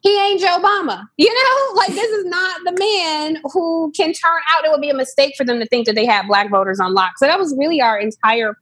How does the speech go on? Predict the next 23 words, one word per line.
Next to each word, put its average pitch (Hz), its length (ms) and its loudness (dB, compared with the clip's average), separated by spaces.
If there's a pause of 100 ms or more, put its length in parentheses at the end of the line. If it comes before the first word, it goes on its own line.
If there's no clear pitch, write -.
point, 285 360 0 (400)
um, 233 680 2
is 233 360 2 (120)
give 285 160 0
us 277 240 -2
something 240 360 -2
solid, 214 360 0
put 262 120 0
some 208 200 -4
meat 233 160 -2
on 220 120 0
this 202 180 -2
bone 185 300 -2
and 180 120 -4
help 196 160 2
us 185 160 -4
help 185 200 2
you. 180 160 -4
And 185 180 0
why 196 180 2
not? 190 240 0 (120)
'Cause 180 100 -14
Black 190 240 2